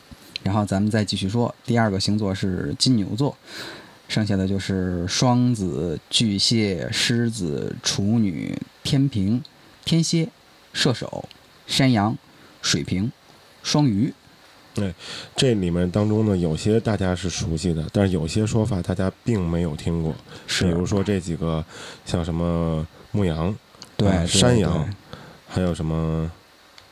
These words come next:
Speaker 1: 好，暂时就这两个吧。
Speaker 2: 好的。
Speaker 1: 反正细心的观众，特别是对天文有所了解的观众，肯定会觉得别扭。这个牧羊是什么？山羊又是什么？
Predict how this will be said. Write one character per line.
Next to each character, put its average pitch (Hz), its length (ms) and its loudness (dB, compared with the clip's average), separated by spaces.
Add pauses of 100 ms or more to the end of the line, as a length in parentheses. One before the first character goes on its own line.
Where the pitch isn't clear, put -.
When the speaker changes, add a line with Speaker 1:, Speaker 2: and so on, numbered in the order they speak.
(540)
Speaker 1:
好， 87 280 0
暂 101 200 2
时 107 120 0
就 120 120 2
这 117 100 4
两 98 180 2
个 101 220 2
吧。 101 240 2
Speaker 2:
好 - 220 -2
的。 87 100 0
Speaker 1:
反 85 140 0
正 135 160 4
细 190 180 4
心 196 160 6
的 165 140 6
观 175 180 4
众， 160 140 4
特 156 120 2
别 151 140 4
是 151 220 2
对 139 200 4
天 165 220 2
文 165 220 4
有 120 120 6
所 127 200 4
了 95 280 4
解 165 140 4
的 82 100 -2
观 95 280 -2
众， 90 200 -2
肯 85 280 -2
定 147 260 2
会 120 260 0
觉 98 140 0
得 104 80 2
别 98 240 0
扭。 85 180 -4 (320)
这 - 100 -12
个 - 80 2
牧 190 260 8
羊 90 200 0
是 92 120 -4
什 - 160 -6
么？ - 180 -6
山 190 260 4
羊 151 220 4
又 196 180 2
是 - 140 -6
什 - 140 -4
么？ 98 160 -4